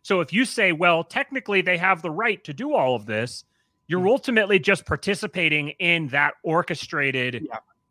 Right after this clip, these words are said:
Speaker 1: cabal. You're, you are now serving as a pawn of that. It doesn't matter what your intentions are. It matters what the actual,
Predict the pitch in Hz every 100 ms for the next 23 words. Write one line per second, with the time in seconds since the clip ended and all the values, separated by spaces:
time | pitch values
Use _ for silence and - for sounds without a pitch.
0 | - 139 202 165 87 92 120 220 156 127
1 | 214 202 165 156 156 - 175 160 143 131
2 | 127 - - 165 175 131 98 98 87 139
3 | 202 196 175 185 160 160 127 113 - 180
4 | 175 131 113 107 120 131 147 151 117 131
5 | - 123 127 - 143 117 104